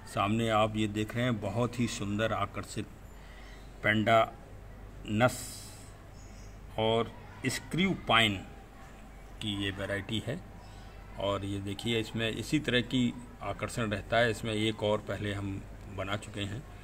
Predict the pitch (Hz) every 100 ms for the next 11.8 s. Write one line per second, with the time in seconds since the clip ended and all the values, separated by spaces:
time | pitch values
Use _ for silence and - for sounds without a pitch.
0 | - - - - 92 101 90 101 - 110
1 | 110 104 - - - 95 98 101 104 98
2 | 98 98 101 - - - - - - -
3 | - 95 - - - 95 98 120 143 -
4 | - - 101 107 117 110 110 110 120 127
5 | - - 107 - 123 120 120 120 - -
6 | 104 117 120 113 113 117 - 123 - 113
7 | 107 117 101 95 107 110 123 104 117 120
8 | 110 117 - - - - - - - 95
9 | 95 - 98 101 98 104 98 98 95 95
10 | 98 - - 98 113 101 - 107 98 98
11 | 139 - - - - - 101 110